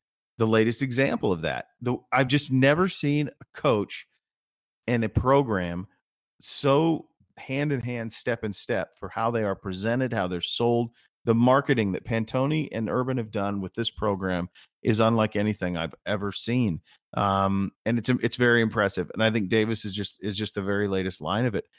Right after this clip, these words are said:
Um, the other thing, you, I, I wanna get your thoughts on that. You've been around the program a long time. And, and when Tressel,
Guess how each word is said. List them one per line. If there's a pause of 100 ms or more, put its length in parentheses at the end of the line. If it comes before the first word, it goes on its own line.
(300)
Um,
the
other
thing,
you,
I,
I
wanna
get
your
thoughts
on
that.
You've
been
around
the
program
a
long
time.
And, (120)
and (340)
when (140)
Tressel,